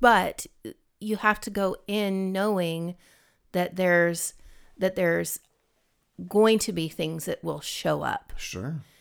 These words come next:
Speaker 2: Sure.
Speaker 1: And, um, I, I don't think we go into marriage. We go into marriage happy, flowers, roses, everything's beautiful, wonderful, and there's not gonna be any problems.
Speaker 2: Nope.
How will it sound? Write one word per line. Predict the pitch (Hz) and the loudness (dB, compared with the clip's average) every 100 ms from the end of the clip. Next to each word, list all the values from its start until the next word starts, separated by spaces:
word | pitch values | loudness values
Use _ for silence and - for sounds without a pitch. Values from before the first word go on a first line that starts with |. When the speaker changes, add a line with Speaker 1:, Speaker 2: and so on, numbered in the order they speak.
| _ _ - | _ _ -20
Speaker 2:
Sure. | - 190 | -4 2
Speaker 1:
And, | 185 160 160 156 - _ _ - | 4 2 0 -4 -10 _ _ -8
um, | 170 160 - | -6 -6 -8
I, | 175 - 202 | -10 -8 -4
I | |
don't | 190 - | -4 -4
think | - 185 - | -4 -4 -4
we | 175 170 | -6 -4
go | 175 165 | -2 -2
into | 175 180 - | -4 -6 -4
marriage. | 175 175 180 170 - | -2 0 0 -2 -4
We | 202 | 0
go | 220 214 | 4 4
into | 180 180 | 4 0
marriage | 185 190 180 175 - - _ | 2 4 2 0 -14 -20 _
happy, | 208 190 202 190 | 0 2 2 -2
flowers, | 180 - 190 185 180 180 180 175 | -2 2 4 6 6 4 2 -2
roses, | 170 180 180 180 175 165 | 0 2 2 2 0 2
everything's | 170 175 175 180 175 165 - - 170 165 - | 0 0 -2 -2 -4 -4 -10 -12 -14 -14 -10
beautiful, | 185 185 190 185 180 170 160 | 0 2 2 4 4 4 2
wonderful, | 170 180 175 170 175 165 156 165 - - - _ - | 0 0 0 -2 0 0 0 -4 -10 -20 -20 _ -2
and | 190 | 2
there's | 196 180 | 4 4
not | 196 180 175 | 6 6 6
gonna | - 226 | 4 2
be | 208 160 | 2 -2
any | 156 151 | -4 -8
problems. | - 147 151 151 - - | -4 -4 -4 -8 -8 -6
Speaker 2:
Nope. | 143 | -6